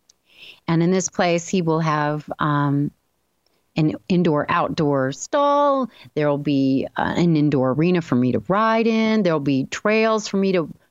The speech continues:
go in. I'll be able to do lessons. And, um, a friend of mine offered to take him in for a little while and train him because he wasn't rideable. He was an Amish cart horse and he'd been abused. So this was quite an undertaking.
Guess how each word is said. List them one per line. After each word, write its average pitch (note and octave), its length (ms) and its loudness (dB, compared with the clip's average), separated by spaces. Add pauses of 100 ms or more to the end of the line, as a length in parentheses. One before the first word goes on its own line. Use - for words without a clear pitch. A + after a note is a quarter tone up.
(100)
go G3+ 200 0
in. G3 200 0
I'll E3+ 100 0
be D3+ 140 0
able D3+ 140 -2
to C#3 80 -2
do C3 220 -2
lessons. G#3+ 920 0 (480)
And, F3+ 420 0
um, F3+ 440 0 (520)
a - 60 -4
friend A#3 220 0
of B3 60 4
mine G3 220 0
offered E3+ 360 0
to D3 60 -8
take E3+ 240 -2
him E3 100 2
in F3+ 120 2
for F#3 120 0
a - 20 2
little D3+ 140 2
while C#3+ 180 0
and D3 100 2
train D4 300 0
him D3 140 0
because C#3 220 -2
he D#3+ 120 0
wasn't C#3 480 0
rideable. C#3 420 -2
He C3 100 -2
was C#3 100 -2
an C3+ 60 -2
Amish C#3+ 300 0
cart C#3+ 260 -4
horse A#2+ 240 -2
and D3 80 -2
he'd B2 100 -2
been B2 140 0
abused. A#2+ 440 0
So - 160 -2
this G3 200 -4
was B3 120 -4
quite D3+ 240 -2
an C3+ 80 -2
undertaking. C3+ 580 -4